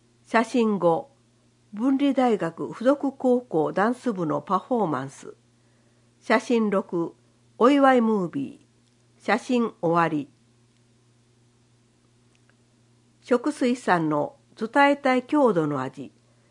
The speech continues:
郷土料理とおすすめおやつ。かきもち、材料、分量二人分、切りもち、一個五十グラム、切りもち一個分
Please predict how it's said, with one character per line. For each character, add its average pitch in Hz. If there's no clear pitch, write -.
郷 285
土 277
料 240
理 185
と 131
お -
す 269
す -
め 233
お 170
や 165
つ。 -
か 208
き 254
も 233
ち、 127
材 226
料、 196
分 262
量 247
二 208
人 190
分、 151
切 254
り 262
も 233
ち、 -
一 269
個 156
五 180
十 233
グ 208
ラ 160
ム、 -
切 254
り 302
も 285
ち 196
一 180
個 196
分 156